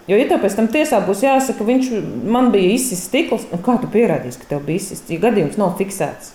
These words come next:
juridiski? Nekā. Un es arī biju kaut kādi gadījumi, kad es arī to nebiju izdarījusi,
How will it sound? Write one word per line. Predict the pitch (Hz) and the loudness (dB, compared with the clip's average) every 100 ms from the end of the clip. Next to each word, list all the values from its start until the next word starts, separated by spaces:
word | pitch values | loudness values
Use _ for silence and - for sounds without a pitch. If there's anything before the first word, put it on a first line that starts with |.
| - | -8
juridiski? | 165 165 156 - - 175 208 - - - - | -2 -2 -2 -10 -10 -6 -6 -8 -12 -12 -6
Nekā. | 214 214 381 285 151 - - | -6 0 2 2 0 -6 -6
Un | 254 | -4
es | 302 | 0
arī | 240 | 0
biju | 330 190 | 0 0
kaut | 180 | 0
kādi | 180 220 | 0 0
gadījumi, | 269 180 180 | 0 0 0
kad | 226 | -2
es | 233 | -2
arī | 170 | 0
to | 175 214 | 0 2
nebiju | 254 170 294 | 2 2 0
izdarījusi, | 185 170 - - - 202 | 2 0 0 0 0 -2